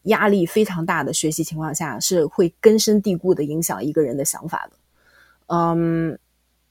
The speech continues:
如果是高中毕业之后，大学再到这边来，其实就他很难，已经很难融入当地的，呃，这些文化，也很难交到当地的朋友，所以就会出现，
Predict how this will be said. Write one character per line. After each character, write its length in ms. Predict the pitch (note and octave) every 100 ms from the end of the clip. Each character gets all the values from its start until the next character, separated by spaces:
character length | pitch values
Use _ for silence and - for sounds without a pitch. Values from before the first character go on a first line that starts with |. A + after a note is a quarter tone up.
| _ _ _ _ -
如 260 | F#3 A3+
果 220 | A3 G3
是 480 | F#3 A3 G#3 F#3 - -
高 140 | G#3+
中 140 | A3
毕 100 | G#3+
业 100 | G#3+
之 160 | F#3 F#3
后， 460 | - G3+ E3 C#3 - _
大 140 | - F3+
学 180 | E3+ D#3+
再 140 | E3+
到 140 | F3
这 100 | D#3+
边 160 | E3 D#3+
来， 180 | - E2+
其 200 | - F3
实 200 | F3 F3
就 340 | - F3 D3 -
他 160 | - G3
很 260 | - E3+ D#3
难， 220 | D#3 E3+
已 60 | E3
经 140 | G#3
很 280 | - F#3+ D3+
难 200 | D3 F3
融 200 | D3+ E3
入 140 | E3+
当 260 | D#3 E3 E3+
地 200 | E3+ C#3
的， 240 | - - _ _ _ _ _
呃， 340 | C#3+ G#2+ F2+ -
这 140 | E3
些 140 | F#3 D#3+
文 220 | C3+ D#3+
化， 180 | D3+ B2+
也 140 | E3
很 180 | - D3
难 140 | D#3
交 180 | E3 F3
到 120 | E3+
当 240 | D3+ F3 F3+
地 100 | F3+
的 80 | C3
朋 220 | - A2+
友， 160 | -
所 160 | F#3 G3+
以 100 | G#3+
就 200 | F#3+ G#3
会 320 | - G3+ E3+
出 220 | - - G3
现， 300 | G3 E3